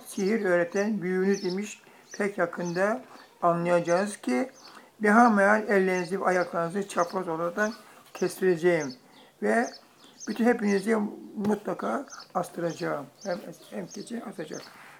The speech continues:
Sihirbazlar dediler ki, "Z-, zarar yok. Biz, e, hakikaten Rabbimizin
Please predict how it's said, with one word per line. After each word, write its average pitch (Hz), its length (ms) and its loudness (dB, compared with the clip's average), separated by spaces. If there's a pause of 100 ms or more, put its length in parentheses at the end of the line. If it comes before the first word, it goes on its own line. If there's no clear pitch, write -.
(680)
Sihirbazlar 220 800 4 (720)
dediler 196 340 0
ki, 165 200 -4 (480)
"Z-, 208 440 -16
zarar 202 260 2
yok. 247 380 0 (880)
Biz, 220 260 0 (520)
e, 165 220 -2 (520)
hakikaten 202 880 -2
Rabbimizin 190 720 0